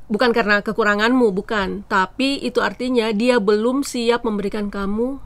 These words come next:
memberikan dirimu kepastian. Ketika dia sudah menemukan orang yang tepat, dia akan siap. Ya, menyakitkan memang mendengar ini kalau kita di posisi itu.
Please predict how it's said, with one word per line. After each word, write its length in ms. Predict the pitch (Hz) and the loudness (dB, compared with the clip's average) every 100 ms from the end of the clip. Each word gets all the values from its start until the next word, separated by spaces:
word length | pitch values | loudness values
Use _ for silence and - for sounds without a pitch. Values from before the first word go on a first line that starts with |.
| - | -6
memberikan 480 | 202 196 196 208 196 | -2 0 -2 -2 -2
dirimu 320 | 196 190 214 | -2 -4 -4
kepastian. 800 | - 202 - 226 220 208 190 196 - - - - | -6 -8 -8 -6 -4 -4 -6 -8 -14 -16 -16 -6
Ketika 400 | - 240 254 247 | -4 -2 0 2
dia 160 | 294 294 | 2 2
sudah 400 | 254 220 208 - | 0 -2 -4 -4
menemukan 560 | 220 214 220 220 208 | -2 0 0 -2 -2
orang 320 | - 214 208 196 | -2 -2 -2 -2
yang 160 | 202 | -4
tepat, 320 | 254 220 190 - - - - | -6 -6 -6 -6 -8 -10 -8
dia 240 | 226 254 220 | -2 0 0
akan 240 | 208 196 | -4 -6
siap. 240 | 196 190 - - - | -6 -8 -10 -18 -18
Ya, 360 | - 202 190 - - | -8 -6 -6 -8 -4
menyakitkan 560 | 226 233 240 - 254 | 0 0 -2 -2 0
memang 600 | 226 220 214 185 190 196 - - | 0 0 0 -2 -4 -8 -14 -16
mendengar 480 | - 208 202 196 196 | -6 -4 -2 -2 -2
ini 400 | 214 214 185 185 | -2 0 -2 -4
kalau 320 | - 202 196 | -4 -2 0
kita 240 | 214 214 202 | -2 -2 -2
di 80 | - | -2
posisi 480 | 202 196 196 175 | -4 -4 -4 -4
itu. 360 | 214 - 196 | -2 0 0